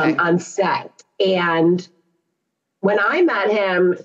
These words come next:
Speaker 2: I, it was more like, <clears throat> it was more like an obsessed fan. Like,
Speaker 1: Oh,
Speaker 2: that's
Speaker 1: you
Speaker 2: how
Speaker 1: met,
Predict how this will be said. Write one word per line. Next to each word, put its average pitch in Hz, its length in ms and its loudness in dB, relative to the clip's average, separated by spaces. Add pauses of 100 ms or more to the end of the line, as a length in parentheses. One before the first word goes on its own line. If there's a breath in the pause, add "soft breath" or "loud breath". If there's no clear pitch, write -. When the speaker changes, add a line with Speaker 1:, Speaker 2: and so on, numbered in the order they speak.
(1120)
Speaker 2:
I, 277 240 -2
it 294 140 0
was 285 180 0
more 285 280 2
like, 233 460 0
<clears throat> - 60 -8
it 247 480 0
was 233 120 2
more 240 140 2
like 247 200 0
an 233 100 2
obsessed 226 420 -2
fan. - 420 -4 (380)
Like, 190 140 2
Speaker 1:
Oh, 190 80 4
Speaker 2:
that's 220 180 2
Speaker 1:
you 269 120 4
Speaker 2:
how 254 40 4
Speaker 1:
met, 208 120 2